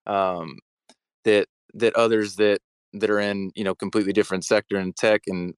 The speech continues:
making way more money, it's like, they're not gonna come there. So vast majority of them, they're like, "Hey, I would rather make a bunch of money, donate to the charity, but as far as bringing, you know, my skills and career and so on and so forth into it, like, no, that's not gonna happen." So when we talk about, you know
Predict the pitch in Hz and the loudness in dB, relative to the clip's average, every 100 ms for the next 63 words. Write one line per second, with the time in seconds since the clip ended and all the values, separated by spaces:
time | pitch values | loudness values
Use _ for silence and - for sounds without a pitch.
0 | - 107 101 95 104 101 98 95 139 113 | -4 -2 0 0 0 2 2 2 2 0
1 | 107 _ _ _ _ - 110 127 127 117 | -4 _ _ _ _ -2 0 2 2 0
2 | 113 - 127 107 85 - 104 98 - 123 | -2 -2 0 0 -2 0 -2 -2 0 0
3 | 120 117 110 104 107 139 120 107 156 135 | 0 0 0 2 0 0 0 -2 0 0
4 | 135 127 113 101 - 117 117 110 107 110 | 0 0 -2 -4 -8 -12 -10 -10 -10 -10
5 | 107 101 90 113 110 - 98 90 101 95 | -10 -8 -4 -4 -6 -12 -18 -12 -8 -8
6 | 92 92 92 - 107 101 - 107 104 95 | -8 -8 -8 0 4 4 0 -4 -4 -6
7 | 92 _ _ 104 92 87 - 110 101 95 | -10 _ _ -4 -2 -2 -2 2 2 2
8 | 90 - 101 107 95 98 90 85 104 - | -4 -4 0 0 0 -4 -4 -2 -4 -2
9 | 87 - 143 127 98 90 - _ _ - | -4 -2 -4 0 2 2 0 _ _ -4
10 | 98 123 110 95 - 107 85 98 117 - | 0 4 4 4 2 -2 -2 -2 -2 -2
11 | 90 - 98 87 _ _ _ 113 110 147 | -6 -2 0 -2 _ _ _ -6 -2 0
12 | 131 110 107 101 - _ 107 90 | 0 2 2 2 -4 _ -12 -10